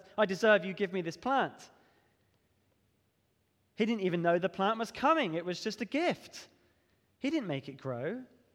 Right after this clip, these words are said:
And then thirdly, it sprang up overnight and died overnight. In other words, it's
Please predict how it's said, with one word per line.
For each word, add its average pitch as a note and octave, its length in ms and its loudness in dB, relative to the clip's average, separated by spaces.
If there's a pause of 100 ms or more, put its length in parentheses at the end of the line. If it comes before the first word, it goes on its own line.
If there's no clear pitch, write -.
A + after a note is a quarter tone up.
(1300)
And F#3 120 2
then G#3 140 4
thirdly, B3+ 560 4
it F#3+ 100 -4
sprang C4 560 2
up A3 180 4
overnight F#3+ 840 0
and G#3+ 220 -2
died C4 440 2
overnight. D3+ 600 -2
In G#3 80 0
other C4 200 0
words, G#3+ 460 2
it's - 300 -8